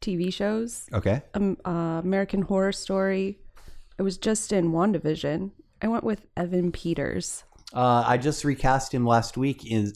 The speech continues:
Speaker 2: as the Alan Cummings role in Titus.
Speaker 1: Mm-hmm.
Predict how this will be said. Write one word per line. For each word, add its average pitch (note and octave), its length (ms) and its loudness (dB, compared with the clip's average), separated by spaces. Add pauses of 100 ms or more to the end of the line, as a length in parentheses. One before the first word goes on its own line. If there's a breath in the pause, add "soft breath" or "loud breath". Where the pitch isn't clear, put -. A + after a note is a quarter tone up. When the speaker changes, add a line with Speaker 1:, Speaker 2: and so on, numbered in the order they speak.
Speaker 2:
as G#2+ 220 4
the A2 180 -2
Alan A2 300 4
Cummings A2 560 2
role F#2 460 4 (320 loud breath)
in G2 260 4
Titus. - 760 0
Speaker 1:
Mm-hmm. A3 280 -2